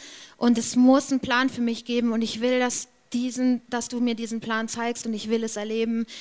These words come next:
wie mein Leben aufblüht.“ Und ich, äh, hab das erlebt und ich erlebe das heute noch, dass Gott wirklich ein Fundament in meinem Leben baut. Und ich weiß, dass bei aller Unsicherheit, die ich, äh, ähm,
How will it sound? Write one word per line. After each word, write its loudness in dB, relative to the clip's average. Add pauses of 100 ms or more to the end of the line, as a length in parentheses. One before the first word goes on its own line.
(220)
wie 4
mein 4
Leben 0
aufblüht.“ -4
Und -4
ich, -8
äh, -4 (360)
hab 2
das -8
erlebt -2
und -6
ich -6
erlebe -2
das -6
heute 2
noch, 0 (400)
dass -8
Gott 2
wirklich -4
ein -4
Fundament -2
in -6
meinem -4
Leben -4
baut. -8
Und -6
ich -10 (100)
weiß, 0 (480)
dass 0
bei -6
aller 2
Unsicherheit, 2
die 0
ich, -6
äh, 0
ähm, -2